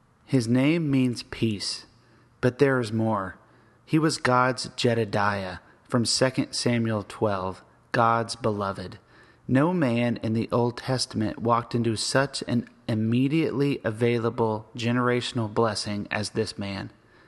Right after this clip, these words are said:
having the twofold extreme blessing of God's beloved and the man of peace. From the blessing of God's beloved, which overflowed upon his passions and whatever he put his heart upon,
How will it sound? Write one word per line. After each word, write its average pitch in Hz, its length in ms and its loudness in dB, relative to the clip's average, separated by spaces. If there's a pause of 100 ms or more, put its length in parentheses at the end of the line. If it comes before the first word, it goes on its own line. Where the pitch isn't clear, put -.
(320)
having 165 400 2 (120)
the 123 140 2
twofold 143 840 2
extreme 135 680 0
blessing 113 580 -2 (420)
of 117 200 2
God's 104 320 2
beloved 117 580 2 (500)
and 117 160 2
the 113 60 2
man 110 320 0
of 98 140 -10
peace. - 440 -6 (840)
From 139 140 4
the 135 80 2
blessing 156 520 2
of 143 220 0
God's 123 320 4
beloved, 117 720 2
which 123 260 0
overflowed 143 640 2
upon 123 320 0
his 117 180 -4
passions 120 680 -2
and 113 100 0
whatever 123 460 2
he 139 160 -2
put - 240 -2
his 113 220 -2
heart 131 360 2
upon, 98 460 -6